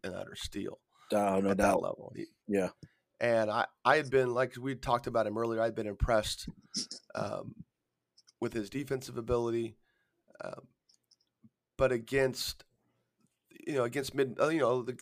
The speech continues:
Speaker 1: the kids he's played so far, most of it's been in-state competition,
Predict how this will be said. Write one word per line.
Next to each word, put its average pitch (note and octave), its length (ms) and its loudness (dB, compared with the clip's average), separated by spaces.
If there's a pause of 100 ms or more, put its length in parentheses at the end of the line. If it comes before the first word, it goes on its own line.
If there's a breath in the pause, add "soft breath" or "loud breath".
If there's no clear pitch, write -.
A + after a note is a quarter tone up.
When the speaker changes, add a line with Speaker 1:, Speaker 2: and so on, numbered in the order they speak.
Speaker 1:
the B2 80 -8
kids D3 260 0
he's C3 160 -6
played B2+ 300 4
so A#2+ 160 -2
far, A#2+ 380 2
most B2 340 -4
of A#2+ 80 -8
it's - 120 -12
been - 120 -2
in-state A2 420 -6
competition, A2 640 -6